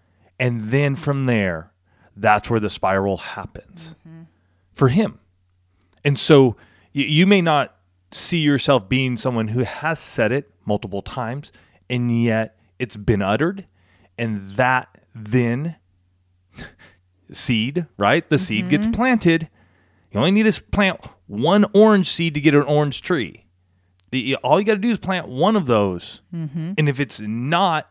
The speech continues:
Speaker 1: this, this is a bad type of seed, man. This is the kind we gotta cut out, right? We gotta, we gotta
Speaker 2: It's called a
Speaker 1: pull,
Speaker 2: weed.
Speaker 1: gotta pull those weeds. We gotta pull 'em out.
Speaker 2: Mm-hmm.
Speaker 1: So if it's only been planted once, we still may need to address it,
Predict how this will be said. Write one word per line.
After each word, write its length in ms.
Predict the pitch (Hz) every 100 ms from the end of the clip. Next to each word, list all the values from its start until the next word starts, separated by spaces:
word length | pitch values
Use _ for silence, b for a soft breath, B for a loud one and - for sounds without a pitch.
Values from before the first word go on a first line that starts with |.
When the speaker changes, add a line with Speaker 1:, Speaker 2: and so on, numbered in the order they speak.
| 131
Speaker 1:
this, 280 | 123 147 -
this 260 | 127 127
is 100 | 156
a 60 | 156
bad 280 | 185 190 170
type 200 | 135 110
of 80 | 107
seed, 220 | 117 104
man. 180 | 110 123
This 140 | 131
is 60 | 139
the 40 |
kind 200 | 131 147
we 40 | 139
gotta 160 | 135
cut 240 | - - 143
out, 260 | 139 92
right? 180 | 104 117
We 80 | 127
gotta, 180 | 123 120
we 120 | 127
gotta 100 | 143
Speaker 2:
It's 40 | 127
called 140 | 190
a 20 |
Speaker 1:
pull, 80 | 156
Speaker 2:
weed. 360 | 208 185 160 -
Speaker 1:
gotta 200 | - 143
pull 240 | 127 135 165
those 220 | 147 131
weeds. 360 | 147 170 135 107
We 280 | 123 131 143
gotta 160 | 170
pull 200 | - 165
'em 100 | 131
out. 320 | 151 165 - -
Speaker 2:
Mm-hmm. 360 | 180 - 170 170
Speaker 1:
So 260 | 165 139
if 160 | 139 131
it's 120 | 175
only 160 | 208 202
been 160 | 185
planted 380 | 160 196 185 151
once, 600 | 147 202 202 131 127 - b b b
we 120 | 131
still 240 | 135 - 165
may 160 | 151
need 220 | 147 151 131
to 140 | 123
address 560 | 113 104 107 127 127 -
it, 320 | 90 _ -